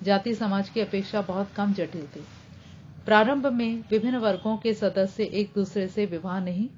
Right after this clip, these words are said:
कर सकते थे। निम्न वर्ग की स्त्री से विवाह होने पर उस पत्नी को पति के वर्ग का व्यवहार प्राप्त नहीं होता था। उनकी संतानों को निम्न वर्ग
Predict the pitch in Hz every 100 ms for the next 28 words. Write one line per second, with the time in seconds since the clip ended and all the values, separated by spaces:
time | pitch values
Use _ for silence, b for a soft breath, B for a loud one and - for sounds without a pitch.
0 | - - - 185 - 185 - 196 220 269
1 | - B B B 202 247 262 269 220 202
2 | 226 220 - 220 - 208 214 214 208 202
3 | 202 - - - 196 196 208 208 190 190
4 | 196 196 - 208 214 - 196 202 208 208
5 | 202 202 208 208 233 220 233 175 190 196
6 | 214 202 208 180 175 175 180 190 196 185
7 | - 202 175 190 269 - 180 156 147 -
8 | 170 - B B B B B 233 240 294
9 | 285 233 202 208 208 220 233 202 208 208
10 | 220 202 185